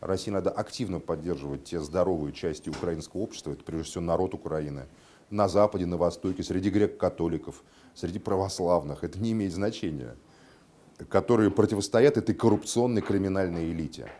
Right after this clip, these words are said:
Россия у Ука-, у Украины — это важнейшая зона жизненных интересов России. И Россия обязана сделать так, чтобы на Украине было правительство, которое будет действовать в интересах украинского народа.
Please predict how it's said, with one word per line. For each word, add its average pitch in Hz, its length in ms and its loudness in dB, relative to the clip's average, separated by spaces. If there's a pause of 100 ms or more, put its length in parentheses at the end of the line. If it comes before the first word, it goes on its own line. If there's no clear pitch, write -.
(220)
Россия 101 640 0
у 117 220 2
Ука-, 110 300 -2
у 107 440 -2
Украины — 110 420 2
это 95 160 0
важнейшая 101 640 2
зона 92 320 -2
жизненных 90 400 -6
интересов 80 460 -8
России. 73 440 -8 (400)
И 95 120 -4
Россия 98 380 0
обязана 87 720 0 (280)
сделать 87 360 0
так, 143 160 2
чтобы 92 220 -8
на 92 100 0
Украине 95 380 0
было 87 220 2
правительство, 107 520 -2
которое 82 300 -4
будет 87 160 -4
действовать 95 320 -6 (300)
в 85 120 -2
интересах 104 500 -2
украинского 90 600 -2
народа. 87 440 -2